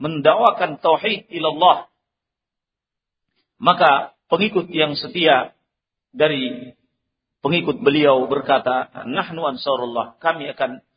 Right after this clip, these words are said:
menjadi penolong-penolong Allah Ta'ala bersamamu di dalam mendakwakan Islam, yakni tauhid." Nah, dan semua mereka mengatakan,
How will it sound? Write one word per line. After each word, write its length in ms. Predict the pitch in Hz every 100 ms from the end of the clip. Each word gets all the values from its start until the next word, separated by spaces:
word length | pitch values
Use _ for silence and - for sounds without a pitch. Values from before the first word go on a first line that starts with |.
| _ _
menjadi 320 | 123 143 139
penolong-penolong 880 | - 131 151 131 117 139 131 123 -
Allah 260 | 160 135 107
Ta'ala 280 | 139 139 120
bersamamu 640 | 110 131 143 151 175 139 - _ _ _ _ _
di 160 | 117
dalam 240 | 147 139 127
mendakwakan 800 | 131 143 135 135 131 113 110 _ _ _ _ _ _ _ _ _ _ _
Islam, 640 | 135 - 131 127 117 107 _ _ _ 123
yakni 320 | 139 135 120
tauhid." 500 | 127 117 156 104 _ _ _ _ _ _ _ _ _ _ _ -
Nah, 480 | 139 135 117 110 - _ _ _ _ -
dan 420 | 147 139 117 117 -
semua 320 | 165 208 180
mereka 640 | 131 156 143 - 120 101 - _ _
mengatakan, 880 | - 147 135 143 131 127 120 123 -